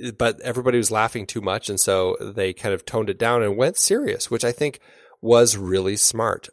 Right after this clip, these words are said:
I think that the way Merkin Muffley is now is just perfect. And his conversation, which is almost all improv, when he has the, the, the one-sided conversation with, uh, with, uh, Dmitri <laughs> over in Russia,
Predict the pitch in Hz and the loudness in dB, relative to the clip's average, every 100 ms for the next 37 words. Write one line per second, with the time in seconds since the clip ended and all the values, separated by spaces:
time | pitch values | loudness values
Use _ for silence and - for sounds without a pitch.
0 | - 107 - 113 - 98 98 101 98 98 | -4 -2 -2 -2 -2 -2 0 0 0 -2
1 | 98 92 90 - 92 92 - 101 87 98 | -2 -4 -4 -2 -2 -2 -2 -2 -2 -2
2 | 107 123 101 82 87 - _ _ _ _ | 0 0 0 -2 -6 -10 _ _ _ _
3 | _ 117 113 - 110 - - 131 123 110 | _ -4 -2 2 2 2 0 0 0 -2
4 | - - 113 110 - 156 160 170 - 139 | -6 -8 -8 -8 -4 0 2 0 0 0
5 | 131 120 120 113 - 95 - 104 110 113 | 0 2 0 0 -2 -6 -4 -2 0 0
6 | - 107 110 - 120 120 87 82 - - | 0 2 2 2 -4 -2 -2 -2 -6 -16
7 | - - - - 113 110 107 120 117 117 | -20 -20 -20 0 2 2 -2 -4 -2 0
8 | 113 - 104 98 98 104 95 92 98 101 | 0 -2 -4 -6 -10 -10 -8 -6 -4 -2
9 | 107 - 104 98 - 101 95 - 104 101 | 0 2 2 0 -2 -4 -2 0 -2 -2
10 | 90 85 - 104 95 92 - 95 90 87 | -6 -8 -6 0 0 -2 -10 -8 -6 -6
11 | - - _ _ 95 90 101 95 - - | -8 -14 _ _ -18 -12 -6 -6 -8 -14
12 | - 82 87 - 98 113 135 - 85 - | -12 -10 -10 -10 -6 -4 -4 -6 -8 -12
13 | - - 127 104 - 107 101 123 143 101 | -10 -2 -2 0 0 2 4 4 2 0
14 | 87 107 | -4 -10